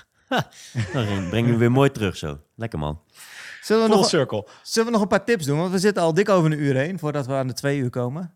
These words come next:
Speaker 1: Ja.
Speaker 2: Eh, heb jij nog een tip, Dennis?
Speaker 1: Heb ik nog een tip? Eh, het tweede seizoen van, eh, Cocaïne Courts staat,
Speaker 2: Sorry?
Speaker 1: eh, op, eh, op, eh, eh, staat online.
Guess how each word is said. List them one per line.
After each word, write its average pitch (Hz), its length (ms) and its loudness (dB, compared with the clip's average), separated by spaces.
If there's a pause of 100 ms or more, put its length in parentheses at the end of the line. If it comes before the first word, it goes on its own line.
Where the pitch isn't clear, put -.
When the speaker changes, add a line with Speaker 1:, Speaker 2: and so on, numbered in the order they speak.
(120)
Speaker 1:
Ja. 123 140 -6 (360)
Speaker 2:
Eh, 151 380 -4
heb 165 100 -4
jij 196 100 -2
nog 175 120 -2
een 123 60 -4
tip, 117 180 -8
Dennis? 131 280 -6 (320)
Speaker 1:
Heb 110 100 -8
ik 110 60 -2
nog 101 40 -4
een 92 60 -8
tip? 123 240 -6 (1120)
Eh, 120 880 0
het 117 180 -2
tweede 143 320 0
seizoen 123 440 0
van, 101 260 -2
eh, 92 140 0
Cocaïne 110 540 -4
Courts - 600 -10
staat, 202 300 -4
Speaker 2:
Sorry? 294 160 -2
Speaker 1:
eh, 82 400 -12
op, - 180 -16
eh, 80 280 -6
op, - 180 -14
eh, 80 720 -8
eh, 80 60 -10 (1300)
staat 90 160 -8
online. 92 440 -2